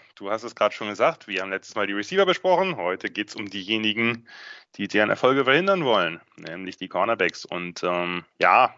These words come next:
äh, bewährt, das war natürlich nicht ganz ernst gemeint. Natürlich hast du dich bewährt, aber das stand ja auch nie zur Debatte. Aber du hast vor allem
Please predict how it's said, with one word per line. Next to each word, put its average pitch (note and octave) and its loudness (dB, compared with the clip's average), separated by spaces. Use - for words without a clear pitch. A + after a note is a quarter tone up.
äh, F2 -6
bewährt, G2 0
das - -14
war G2+ -2
natürlich G2 -8
nicht A2 -12
ganz G2+ -2
ernst B2+ -4
gemeint. A2+ -4
Natürlich B2+ -8
hast - -12
du - -12
dich G#2 -10
bewährt, G2+ 0
aber G2+ -2
das G2 -6
stand G#2+ 0
ja G#2+ 2
auch F#2+ -2
nie A#2+ -12
zur - -2
Debatte. A#2 2
Aber F#2+ -2
du F#2+ -6
hast A2 -6
vor - -6
allem D3 -4